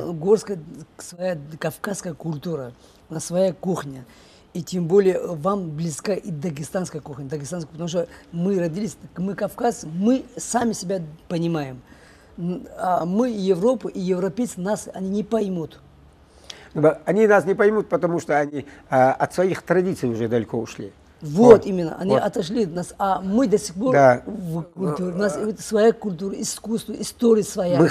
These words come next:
Speaker 2: хотим находиться в своих традициях, но даже сегодняшнее некоторое веяние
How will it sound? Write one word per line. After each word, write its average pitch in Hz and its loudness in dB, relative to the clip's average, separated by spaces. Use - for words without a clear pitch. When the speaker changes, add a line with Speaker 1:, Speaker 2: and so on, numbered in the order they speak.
Speaker 2:
хотим 190 2
находиться 147 4
в - -4
своих 135 2
традициях, 156 2
но 139 6
даже 135 6
сегодняшнее 135 -2
некоторое 127 0
веяние 127 6